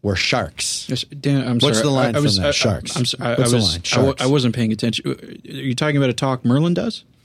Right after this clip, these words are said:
Speaker 1: It's
Speaker 2: <laughs> Is, is, did he used to be Merlin Man?
Speaker 1: What's in your backpack? So, uh, Moises, what's the line? You're here today to do the line. So what's the line, the shark line?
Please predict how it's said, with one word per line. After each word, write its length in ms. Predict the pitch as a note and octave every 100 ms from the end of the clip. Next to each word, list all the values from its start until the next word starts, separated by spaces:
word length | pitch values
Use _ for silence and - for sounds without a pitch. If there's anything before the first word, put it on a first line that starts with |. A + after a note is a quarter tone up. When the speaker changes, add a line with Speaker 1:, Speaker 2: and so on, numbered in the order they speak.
| -
Speaker 1:
It's 420 | A2 A#2+ A2 - D3+ - A#2+
Speaker 2:
<laughs> 240 | - -
Is, 240 | C3 A#2+ B2+ -
is, 180 | C3 B2+
did 220 | B2+ C3
he 100 | E3
used 240 | D#3+ G3+
to 60 | F#3+
be 120 | G#3+
Merlin 260 | A#3+ C4 C#4
Man? 220 | D#4 A#2
Speaker 1:
What's 240 | D#3 -
in 80 | E3
your 120 | A#2+
backpack? 420 | G#2+ F2 - - _ _ _ _ _ _ _ _ _ _ _ _
So, 340 | - - A#2+ A#2
uh, 300 | G#2+ G#2 F2
Moises, 520 | A2+ B2+ A#2 A#2+ G#2+
what's 240 | C3+ C3+
the 100 | -
line? 440 | B2 G2+ F2+ D#2+ E2 _ _ _ _ _ -
You're 140 | B2
here 180 | A#2 D3
today 220 | A#2+ A2 G#2
to 60 |
do 240 | G2+ A2+ A2+
the 60 | G#2
line. 380 | G#2 F2+ D#2 -
So 160 | A2
what's 260 | A#2+ C3+ -
the 80 | B2+
line, 560 | A#2 A2+ A2+ G#2 G2 _ _ _ _ _ _ -
the 80 |
shark 320 | - A2+ G2 -
line? 280 | D2+ E2